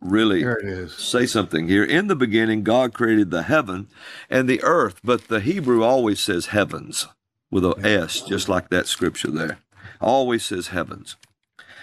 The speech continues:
Speaker 1: "And the earth was," or that word "was" there is actually the word "became." The earth became without form and void. It wasn't created that way.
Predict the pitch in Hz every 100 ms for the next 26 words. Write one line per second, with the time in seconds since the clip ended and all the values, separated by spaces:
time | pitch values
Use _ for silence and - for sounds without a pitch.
0 | - _ 139 156 147 151 - 175 220 220
1 | 202 - _ _ _ _ - 120 175 143
2 | 80 - 95 - - _ - 117 160 190
3 | 160 190 180 127 123 208 170 147 107 110
4 | 101 110 - 117 104 143 185 - 135 113
5 | 101 87 _ _ - 104 104 110 113 101
6 | 87 107 - 165 190 110 78 60 - _
7 | _ _ _ _ _ _ - 107 123 -
8 | 170 147 120 127 113 175 202 170 110 95
9 | 92 92 - - 104 82 85 80 90 80
10 | - 80 113 113 104 110 107 147 104 78
11 | 90 - - -